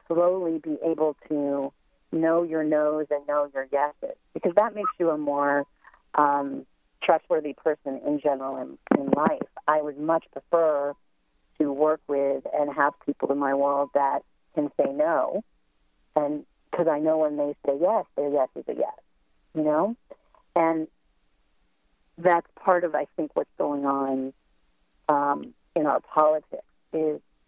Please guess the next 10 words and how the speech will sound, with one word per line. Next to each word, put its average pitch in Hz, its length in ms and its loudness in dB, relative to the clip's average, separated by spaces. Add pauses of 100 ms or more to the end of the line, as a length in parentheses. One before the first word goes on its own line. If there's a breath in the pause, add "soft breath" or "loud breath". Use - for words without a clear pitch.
(720)
slowly 165 760 0 (360)
allowing 160 720 2 (100)
things 135 360 -4 (560)
to 156 60 -20
be 147 180 -4 (100)
said 143 340 2
and 151 220 -10
to 151 80 -14
be 143 180 -4
done 139 340 -2